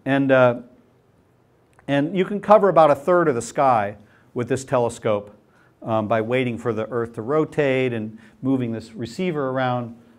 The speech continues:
Um, but there's a lot of stuff that we want to look at in seti that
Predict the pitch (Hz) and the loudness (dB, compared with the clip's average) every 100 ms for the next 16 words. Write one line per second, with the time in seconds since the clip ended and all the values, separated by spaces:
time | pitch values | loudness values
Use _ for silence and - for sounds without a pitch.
0 | _ - 120 117 117 165 165 165 156 156 | _ -6 -4 -4 -2 -2 0 0 0 6
1 | 190 196 - - 160 147 143 139 127 135 | 8 8 4 0 0 0 -2 -2 -2 -2
2 | 135 131 117 117 120 110 - 127 123 110 | -2 -2 -2 -4 -10 -8 -4 -2 -2 -4